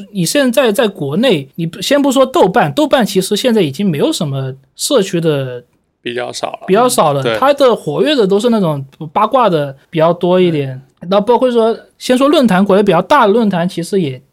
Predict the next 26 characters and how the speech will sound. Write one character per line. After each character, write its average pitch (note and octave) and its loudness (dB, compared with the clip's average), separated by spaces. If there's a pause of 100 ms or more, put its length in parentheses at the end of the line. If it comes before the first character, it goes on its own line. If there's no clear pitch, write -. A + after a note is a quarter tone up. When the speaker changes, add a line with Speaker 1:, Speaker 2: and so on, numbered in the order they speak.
(200)
Speaker 1:
在 F#3 2
消 G3 2
亡 C#3 0
了， C#3 -2 (320)
因 F#3 0
为 G#3 4
各 C4+ 2
种 E3 0
原 D3+ 0
因， F3+ 2
Speaker 2:
嗯。 F#3+ 0
Speaker 1:
反 D#3 -2
正， G3+ 0 (160)
呃， E3 -12
消 C4 0
亡 C#4 4
的 C#4+ 0
原 D#3+ 0
因 C#4+ 0
我 A#3 0
们 E3 0
先 F3 0
不 E3+ -2
计 E3+ -4
较 D#3+ 0
嘛。 C#3 -8